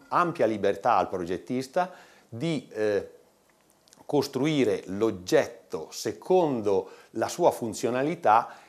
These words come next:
essendo meno legate, avendo, avendo meno vincoli dal punto di vista della realizzazione tradizionale. E in questo modo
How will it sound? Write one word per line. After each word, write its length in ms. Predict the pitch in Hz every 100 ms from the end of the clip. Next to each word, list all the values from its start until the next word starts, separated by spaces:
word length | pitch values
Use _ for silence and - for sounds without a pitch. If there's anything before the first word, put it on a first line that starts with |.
| _
essendo 680 | - 151 - 185 147 117 110
meno 440 | 120 151 180 139
legate, 540 | 120 123 123 113 120 139
avendo, 500 | 123 165 147 131 -
avendo 420 | - 127 156 113 117
meno 320 | 139 180 170
vincoli 760 | 127 131 131 - 156 160 170 - -
dal 220 | 120 143 -
punto 240 | 139 143
di 140 | 175
vista 400 | 151 107 - 139
della 360 | 131 120 120 113
realizzazione 1000 | 113 110 110 101 104 - 92 85 85 92
tradizionale. 880 | - 98 90 - 87 73 69 69 - - - - _
E 420 | - 165 143 - - - _
in 200 | 131 123
questo 340 | 143 135 -
modo 540 | 196 127 104 127 160